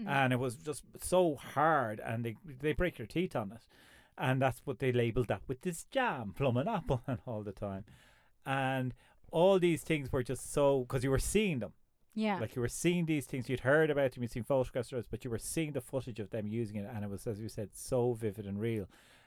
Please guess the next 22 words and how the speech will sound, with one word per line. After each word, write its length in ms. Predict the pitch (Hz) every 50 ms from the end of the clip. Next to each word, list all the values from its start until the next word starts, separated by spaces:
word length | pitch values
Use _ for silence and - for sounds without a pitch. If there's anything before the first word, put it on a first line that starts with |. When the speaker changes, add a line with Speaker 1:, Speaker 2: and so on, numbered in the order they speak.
| _ _ -
Speaker 2:
And 200 | 131 123 123 127
that's 200 | 151 156 - -
what 200 | 156 131 127 -
you 120 | 147 127
mentioned 400 | 120 131 143 143 127 - - 127 117
that 120 | 120 113
I 60 | 117 113
had 160 | 117 107 110
mentioned 240 | 117 113 107 - -
before. 460 | 110 95 - 135 123 117 107 107 104 - - - - _ _ _ -
What 180 | - 131 101 113
really 300 | 123 160 185 185 165 151
struck 340 | - - - 143 123 - -
me 80 | 127
about 220 | 120 101 107 104 -
the 80 | 120
way 220 | 104 104 123 127 139
it 100 | 135 123
was 160 | 123 - -
constructed, 540 | - 107 - - - 147 143 - - 95 90
this 100 | - -
film 360 | - 139 135 131 110 -